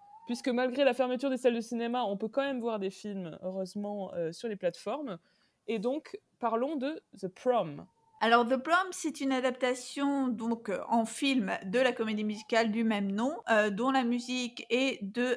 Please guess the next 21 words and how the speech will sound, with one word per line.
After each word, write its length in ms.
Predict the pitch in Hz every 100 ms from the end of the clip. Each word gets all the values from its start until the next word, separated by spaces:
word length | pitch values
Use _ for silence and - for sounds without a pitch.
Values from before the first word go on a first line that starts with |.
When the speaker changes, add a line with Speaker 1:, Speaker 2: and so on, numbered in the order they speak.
| -
Speaker 2:
euh, 200 | 202 196
Matthew 480 | 196 226 240 - 196
Sklar, 680 | - - 196 202 254 302 320 330 -
des, 360 | 190 262 233 -
euh, 100 | 220 214
paroles 680 | 220 226 233 226 226 208 -
de, 340 | 185 233 233 -
euh, 160 | 202 196
Chad 380 | - - 226 220 185 185
Beglin 580 | 214 208 202 214 247 277 -
et 260 | 208 226 - 208
un 120 | 214
livret 440 | 202 185 226 262
de 220 | 202 226
Bob 300 | 226 180 233 196
Martin 500 | 185 180 220 247 247 -
et 240 | 226 240 -
toujours 400 | - 170 180 - 196
de 240 | 202 214 -
Chad 260 | - 208
Beglin. 380 | 175 170 208